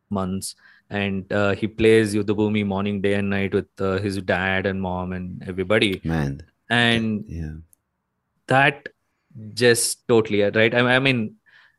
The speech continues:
Speaker 1: remember I told you there's an emotional side why I'm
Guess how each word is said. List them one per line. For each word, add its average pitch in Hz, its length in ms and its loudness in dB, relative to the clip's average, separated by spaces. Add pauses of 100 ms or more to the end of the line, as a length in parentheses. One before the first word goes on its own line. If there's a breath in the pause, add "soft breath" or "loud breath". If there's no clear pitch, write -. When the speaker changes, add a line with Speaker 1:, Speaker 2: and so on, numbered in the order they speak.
(320 soft breath)
Speaker 1:
remember 165 320 4
I 151 140 8
told 127 260 4
you 123 60 4
there's 113 220 2
an 107 100 -2
emotional 107 440 -2
side 98 300 -2
why 95 160 -2
I'm 95 320 -6